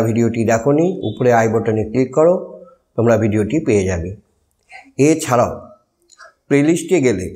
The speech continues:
তোমরা ভিডিওটি পেয়ে যাবে। এছাড়াও description বক্সে ভিডিওটির link দেওয়া আছে, তোমরা দেখে নিতে পারো। তার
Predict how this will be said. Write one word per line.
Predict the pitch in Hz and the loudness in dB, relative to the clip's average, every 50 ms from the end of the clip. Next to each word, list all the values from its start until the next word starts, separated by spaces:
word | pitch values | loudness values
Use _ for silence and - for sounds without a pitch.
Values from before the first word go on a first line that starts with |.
| - - _ _ _ - _ _ _ _ _ _ _ _ _ | -16 -20 _ _ _ -20 _ _ _ _ _ _ _ _ _
তোমরা | 135 123 131 135 156 220 254 - - - - _ _ _ _ _ _ _ _ _ _ _ _ _ _ _ _ _ _ _ - | 2 4 4 2 2 0 -2 -8 -16 -20 -20 _ _ _ _ _ _ _ _ _ _ _ _ _ _ _ _ _ _ _ -2
ভিডিওটি | 123 120 127 131 127 - 147 135 - | 0 4 4 4 4 4 0 0 2
পেয়ে | - 135 123 113 107 | 2 4 4 4 2
যাবে। | 107 104 107 147 180 - - - - - _ _ | 0 0 0 0 -2 -4 -10 -18 -20 -20 _ _
এছাড়াও | 117 127 135 - 165 165 185 202 220 226 226 - - - - - 117 | 0 0 2 2 2 4 4 4 2 0 -4 -8 -14 -16 -10 -2 0
description | 135 139 143 - 185 - - 214 202 196 139 | 0 0 0 -4 -6 -2 0 0 2 2 2
বক্সে | 131 120 - - - - 101 92 95 110 135 | 2 0 0 -6 -6 -4 -4 -2 -2 -2 0
ভিডিওটির | 123 113 123 127 123 123 156 170 143 113 | 0 2 2 2 2 2 0 0 2 0
link | 127 147 180 151 123 | 2 0 0 0 0
দেওয়া | 107 107 107 107 110 110 | 0 2 2 2 2 0
আছে, | - - 190 262 262 - - - - - _ | 2 0 0 0 0 -6 -12 -18 -20 -6 _
তোমরা | - 127 127 139 | 0 2 2 2
দেখে | 131 117 117 113 120 | 2 0 -2 0 0
নিতে | 107 104 98 - 107 95 95 | 0 0 0 0 -2 -2 -2
পারো। | 92 87 87 90 90 - - _ _ _ - _ - _ _ | -4 -6 -6 -8 -10 -14 -20 _ _ _ -20 _ -20 _ _
তার | - 135 143 | 0 0 0